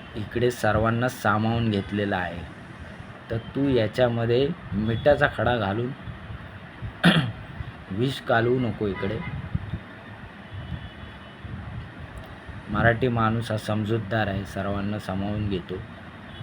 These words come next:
त्यासाठी <clears throat> मराठी माणसाच्या नादाला लागू नको.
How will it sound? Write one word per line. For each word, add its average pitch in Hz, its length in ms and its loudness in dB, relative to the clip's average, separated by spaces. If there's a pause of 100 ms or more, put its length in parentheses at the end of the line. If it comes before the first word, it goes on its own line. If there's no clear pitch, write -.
(500)
त्यासाठी 104 500 0 (1160)
<clears throat> - 180 0 (1000)
मराठी 104 400 0
माणसाच्या 101 540 -2
नादाला 95 460 0
लागू 95 320 0
नको. 87 300 -4